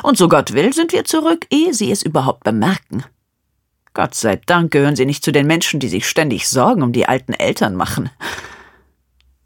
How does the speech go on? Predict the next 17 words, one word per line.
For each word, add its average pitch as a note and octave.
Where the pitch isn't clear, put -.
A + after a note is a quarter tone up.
Er F3+
seufzte. E3+
„Ich A3
bin D3+
froh, C#3+
dass D3
sie C#3
uns C3
das C3
ersparen. B2+
Kinder G3+
können E3
nämlich D#3+
ganz F3
schön D3
anstrengend C#3
sein. B2+